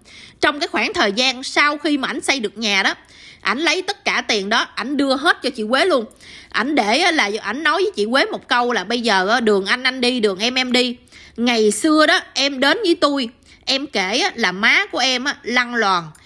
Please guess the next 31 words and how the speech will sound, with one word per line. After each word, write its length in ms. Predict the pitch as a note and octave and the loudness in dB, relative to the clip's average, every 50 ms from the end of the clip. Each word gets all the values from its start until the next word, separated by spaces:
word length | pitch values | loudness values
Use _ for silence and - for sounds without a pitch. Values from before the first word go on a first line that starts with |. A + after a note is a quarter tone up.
| - - _ | -20 -20 _
má 260 | - A3 B3 C4 E4 A4 - | -4 0 2 2 2 0 -2
của 60 | D#4+ | -4
em 280 | C#4+ A#3+ B3+ A#3+ A#3+ B3 | -2 -2 0 0 -2 -4
á, 100 | C#4 C4+ - | -6 -8 -6
ờ, 300 | - A3+ G#3+ G3 F3 - - - - | -2 0 0 0 0 -2 -4 -12 -16
ngoại 340 | - G#3 G#3 F#3+ E3+ F#3+ A3 | -8 -4 -2 0 2 2 0
tình 360 | A3+ - A3+ G3+ F#3+ F#3 F#3 | 2 0 0 0 0 -4 -4
bỏ 260 | F#3 F3 E3+ G3 C#4+ F4 | -2 0 2 2 2 2
ba 300 | D#4 C#4 C4+ C4 B3+ A3 | 2 2 2 2 2 0
em, 240 | G#3 A#3+ B3 A#3+ A#3+ | -2 -4 -4 -4 -4
rồi 100 | G#3 F#3 | -4 -2
má 140 | G3 A3 C4 | 2 2 4
em 340 | F#4 F4 C4+ B3+ A#3+ A#3+ | 4 2 2 -2 -2 -2
á, 120 | B3 C4+ C#4 C#4 | -2 -4 -4 -2
cặp 180 | - E3+ - - | -4 -4 -4 -4
với 120 | A#3 D#4 | -8 -6
cái 120 | D4 - B3 | -4 -2 -2
ông 180 | C4 A#3 A#3 | -2 -2 0
bồ 200 | A3 G3+ F#3+ F3+ G3 | 0 0 0 0 0
Việt 200 | F#3+ G3 F#3+ - | -2 -4 -2 0
kiều 160 | - G3+ F#3+ | 0 0 2
bên 200 | F#3 A3 A3 A#3 | 0 -2 -2 0
Mỹ 200 | A3 G#3 G#3 D4+ | 0 2 4 4
đồ 100 | - - | 4 2
này 100 | G#3 F#3+ | 2 0
kia, 200 | F#3 - B3+ B3 | -2 0 0 0
tình 260 | A#3+ - G#3 F#3 F#3 G3+ | 0 0 -2 -4 -2 0
nhân 220 | A#3 A#3+ B3 A#3+ | 0 0 0 -2
ở 80 | C4 C4+ | -4 -2
bên 140 | B3+ A#3 | -2 0
đó. 260 | A#3 B3 C4+ E4 F4+ | 2 2 2 2 0